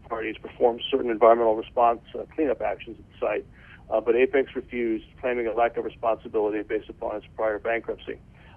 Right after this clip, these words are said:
Uh, as in several, uh, other recent cases, the government initially proceeded under the Superfund law, formerly known as the Comprehensive Environmental Response Compensation and Liability Act, or circla. The government then determined to amend its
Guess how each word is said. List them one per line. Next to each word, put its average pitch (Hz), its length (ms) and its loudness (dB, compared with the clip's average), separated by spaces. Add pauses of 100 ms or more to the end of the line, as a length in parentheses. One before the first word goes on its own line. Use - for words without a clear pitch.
(120)
Uh, 110 160 0
as 135 180 10
in 139 200 0
several, 139 500 4
uh, 117 60 -10 (100)
other 127 160 -4
recent 117 360 -8
cases, 120 420 -2
the 110 80 -10
government 123 360 0
initially 135 360 -2
proceeded 120 540 -2 (100)
under 123 180 0
the 113 100 -2
Superfund 113 560 -4
law, 95 240 0 (520)
formerly 120 340 6
known 120 260 0
as 113 120 -4
the - 60 -14
Comprehensive 120 640 -4
Environmental 113 560 0
Response 113 420 -2 (120)
Compensation - 640 -6
and 101 100 -4
Liability 113 560 4
Act, 104 320 -2
or - 140 -10 (100)
circla. - 300 4 (580)
The 117 80 -6
government 131 320 4
then 156 120 2
determined 135 440 0
to 127 80 -4
amend 123 240 -6
its 131 80 -12